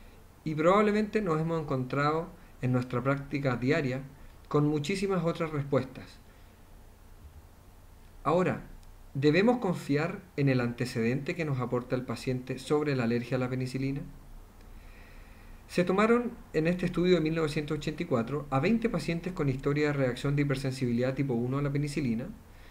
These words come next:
y de estos pacientes, dos tenían un test cutáneo positivo para la penicilina. En el noventa y seis tomaron quinientos setenta y seis pacientes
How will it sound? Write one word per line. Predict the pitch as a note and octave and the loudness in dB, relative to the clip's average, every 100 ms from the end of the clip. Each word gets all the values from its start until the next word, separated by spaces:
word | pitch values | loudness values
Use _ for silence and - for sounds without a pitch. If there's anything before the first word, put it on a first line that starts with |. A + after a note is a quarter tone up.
| - - - - | -20 -20 -8 0
y | D3+ | 4
de | F#3+ | 4
estos | F#3+ | 2
pacientes, | G#3+ F#3 F#3 F#3 F#3 F#3 - - - | -2 0 2 2 0 -6 -8 -20 -10
dos | D3+ D3 A3+ - - - - - | 0 4 4 2 -12 -18 -14 0
tenían | F3 E3+ E3 F3 F#3 - - | 2 4 2 0 -4 -10 -4
un | E3+ D#3 | -2 2
test | D3+ D3 | 0 0
cutáneo | C#3+ C3+ C3+ C#3 | 0 2 2 0
positivo | C3+ C3 A#2+ A2+ A2+ A#2+ - - - - - - - | -2 -4 0 0 0 -6 -16 -20 -20 -20 -20 -14 -2
para | A#2+ A#2 | 0 0
la | A2+ | 0
penicilina. | B2 B2+ E3+ C3 - - - - - - - - - | -2 -4 -4 -6 -10 -20 -20 -20 -20 -20 -20 -20 -6
En | B2+ B2 | -2 0
el | B2 | 2
noventa | B2+ B2+ C3+ | 0 2 0
y | |
seis | - F#3+ | 2 -2
tomaron | F#3+ B2+ B2 A#2+ | 0 0 0 -2
quinientos | B2 A#2+ A#2+ B2+ | -4 -4 -4 -6
setenta | B2+ B2+ B2 C3+ | -4 -4 -2 -4
y | |
seis | C3+ D#3+ | -2 -4
pacientes | E3 G3 G3+ F3+ G#3 G3+ | -4 -4 -4 -4 -6 -12